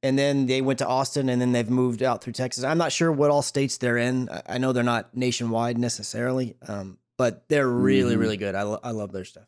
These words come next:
Speaker 2: I like that.
Speaker 1: I have T-shirts and whatnot. I don't have any
Speaker 2: Oh,
Speaker 1: T-shirts of any
Speaker 2: really?
Speaker 1: other restaurant. Yeah.
Speaker 2: Look at you.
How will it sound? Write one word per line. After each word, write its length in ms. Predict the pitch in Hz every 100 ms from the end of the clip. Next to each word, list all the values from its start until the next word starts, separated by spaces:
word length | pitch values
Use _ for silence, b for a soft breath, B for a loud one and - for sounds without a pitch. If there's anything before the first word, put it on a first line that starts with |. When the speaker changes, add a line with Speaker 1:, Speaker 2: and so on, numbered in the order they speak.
| _ _
Speaker 2:
I 100 | -
like 240 | 165 196 -
that. 260 | 196 - - _ _ _ _ _
Speaker 1:
I 60 | 143
have 100 | 143
T-shirts 460 | 156 131 123 117
and 120 | 110 110
whatnot. 400 | 107 104 98 - _ _ -
I 80 | 123
don't 100 | 123
have 120 | 131
any 80 | 123
Speaker 2:
Oh, 40 |
Speaker 1:
T-shirts 300 | 107 127 165 113
of 60 |
any 80 | 120
Speaker 2:
really? 120 | 120 113
Speaker 1:
other 100 | 113
restaurant. 420 | 113 - 98 -
Yeah. 200 | 123 120 - _ _ _ _ _ _ _ _ _ -
Speaker 2:
Look 160 | 117 90
at 120 | -
you. 280 | 131 87